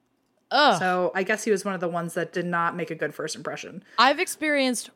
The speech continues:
Speaker 1: whistling, for sure, like, really close to me,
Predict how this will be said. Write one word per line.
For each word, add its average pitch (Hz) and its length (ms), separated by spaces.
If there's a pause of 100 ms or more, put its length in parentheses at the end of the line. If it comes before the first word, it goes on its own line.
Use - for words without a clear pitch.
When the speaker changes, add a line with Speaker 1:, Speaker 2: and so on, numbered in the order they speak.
Speaker 1:
whistling, 285 1080 (140)
for - 280
sure, 196 440
like, 175 280
really 175 600
close 165 440
to 240 100
me, 233 420